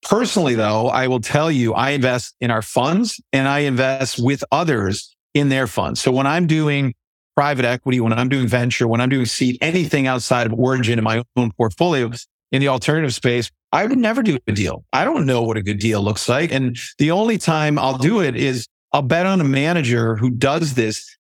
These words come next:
on a daily basis and wakes up every day looking at deal,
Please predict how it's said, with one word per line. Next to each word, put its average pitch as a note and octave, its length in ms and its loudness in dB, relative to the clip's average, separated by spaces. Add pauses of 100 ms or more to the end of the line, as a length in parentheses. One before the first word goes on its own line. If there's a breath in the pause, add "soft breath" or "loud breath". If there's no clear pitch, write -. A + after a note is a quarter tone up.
(140)
on D3 100 2
a D3 60 0
daily D#3 500 0
basis D3 500 -2
and A#2 120 0
wakes C#3 320 0
up D3 260 -2
every D3+ 260 2
day C3+ 280 2
looking C3 480 0
at B2 160 -2
deal, C3+ 440 0